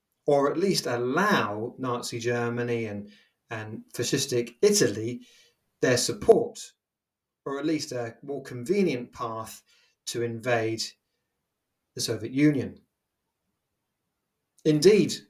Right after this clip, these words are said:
when Nazi Germany did invade the Soviet Union, the fear might have been that Bulgaria might at the very least have supported Nazi Germany with resources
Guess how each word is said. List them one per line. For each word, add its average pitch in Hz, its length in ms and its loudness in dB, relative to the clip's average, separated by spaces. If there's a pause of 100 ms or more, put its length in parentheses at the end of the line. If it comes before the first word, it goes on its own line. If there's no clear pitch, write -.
when 143 220 0
Nazi 139 360 -2
Germany 127 420 -2
did 254 300 2
invade 104 460 -2
the 110 80 -14
Soviet 113 360 -10
Union, 131 480 -4 (420)
the 120 100 -10
fear 175 400 4
might 214 260 0
have 113 160 -6
been 113 220 -4
that 127 180 -10
Bulgaria 139 720 -4 (200)
might 151 200 -4
at - 100 -6
the 147 60 0
very 175 360 4
least - 540 2 (460)
have - 200 -8
supported 139 800 0
Nazi 110 360 -12
Germany 113 640 -6 (280)
with 110 160 -6
resources 120 1080 -2